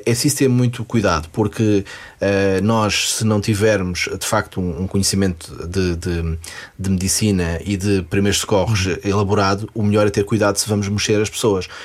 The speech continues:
Speaker 1: Podemos provocar um, um movimento brusco e causar pior à pessoa que está ferida do que aquilo que seria necessário.
Speaker 2: Pode haver um problema na cervical, por exemplo, não é?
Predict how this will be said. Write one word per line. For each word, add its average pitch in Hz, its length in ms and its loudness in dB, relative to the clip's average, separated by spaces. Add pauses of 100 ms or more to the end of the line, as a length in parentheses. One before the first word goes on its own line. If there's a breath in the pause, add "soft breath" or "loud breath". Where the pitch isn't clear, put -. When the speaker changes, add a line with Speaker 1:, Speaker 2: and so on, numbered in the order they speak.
(140 loud breath)
Speaker 1:
Podemos 101 200 0
provocar 98 340 -2
um, 92 360 0
um 87 480 -4
movimento 95 360 -2
brusco 110 360 0
e 113 40 -2
causar 90 380 0
pior 101 440 0 (260 loud breath)
à 87 140 -4
pessoa 98 240 0
que - 80 -6
está 95 160 0
ferida 104 340 0
do 98 140 -4
que 101 320 -2
aquilo 95 240 -4
que - 60 -8
seria 95 240 -2
necessário. 78 400 -4
Speaker 2:
Pode 98 140 2
haver 98 200 4
um 104 140 4
problema 104 300 4
na 107 60 4
cervical, 107 540 2
por 92 160 -2
exemplo, 90 380 2
não - 120 -6
é? - 0 -